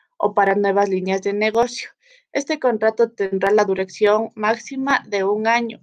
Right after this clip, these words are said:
y puede ser renovado solo una vez. Caso contrario, se considerará indefinido y tendrá los mismos efectos legales.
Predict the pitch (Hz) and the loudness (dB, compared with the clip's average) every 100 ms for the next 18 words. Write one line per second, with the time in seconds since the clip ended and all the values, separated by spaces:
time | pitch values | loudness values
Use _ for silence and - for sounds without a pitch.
0 | - 226 - 214 214 214 214 214 208 196 | -14 -14 -2 2 2 0 -2 0 -2 -2
1 | 190 196 208 - 208 190 190 202 185 180 | 0 -2 -4 0 2 2 0 -2 -2 -2
2 | 175 - _ _ _ _ - 262 302 294 | -6 -10 _ _ _ _ 0 0 0 0
3 | 240 208 220 226 269 269 - 233 202 202 | -2 0 0 2 2 0 -2 -6 -6 -6
4 | 208 202 190 185 185 214 - 226 226 247 | -6 -2 0 0 0 0 0 -4 -2 -2
5 | 254 226 220 226 247 - _ _ _ _ | -2 -6 -4 0 0 -2 _ _ _ _
6 | - 143 104 - 202 196 208 220 220 226 | -14 -10 -8 -2 -2 2 2 4 2 -2
7 | - _ _ 208 214 226 233 220 - 196 | -6 _ _ -4 -2 0 -2 -2 -4 -6
8 | 190 - 202 202 202 220 226 - - - | -10 -6 -4 -2 2 2 0 -6 -16 -18